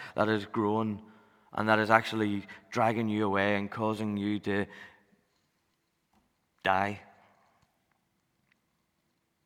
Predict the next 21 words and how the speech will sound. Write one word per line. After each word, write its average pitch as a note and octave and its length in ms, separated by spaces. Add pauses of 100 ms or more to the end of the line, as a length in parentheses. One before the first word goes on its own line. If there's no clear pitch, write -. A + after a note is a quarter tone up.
(840)
We A#2+ 100
need C3 180
to B2+ 80
draw B2+ 360
our A2+ 260
life G#2 500 (120)
only B2 520 (200)
from G#2+ 240
God, F#2+ 360 (540)
only D3 400
from B2 300
Jesus. G#2 580 (680)
Jesus D#3 360
said, C3 380
"I D3+ 240
live D3 240
my C3 220
life C3+ 320
in A#2+ 80
a A#2 80
way A#2 420